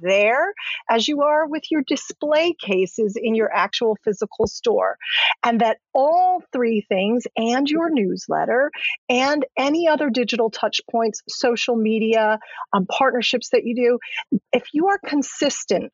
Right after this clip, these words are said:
over time and authentic, revealing who you are, then people can get to know you. And that consistency is what tells them they can trust you. So doing the same thing again and again and again,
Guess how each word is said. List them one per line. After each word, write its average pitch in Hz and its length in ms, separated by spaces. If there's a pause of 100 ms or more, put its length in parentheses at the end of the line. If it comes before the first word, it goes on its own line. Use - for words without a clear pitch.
over 247 300
time - 540 (120)
and 226 160
authentic, 233 720
revealing 220 600
who 269 100
you 214 220
are, 226 400 (260)
then 254 160
people 302 320
can 254 220
get 214 240
to - 160
know 202 360
you. 262 360 (400)
And 214 140
that 214 200
consistency 226 1080
is 214 140
what 226 160
tells 220 240
them 208 160
they 190 160
can 190 160
trust - 480
you. - 220 (260)
So - 160
doing 240 320
the 220 120
same 214 460
thing 202 340 (160)
again 175 640
and 175 160 (160)
again 180 540 (100)
and 165 180 (140)
again, 175 500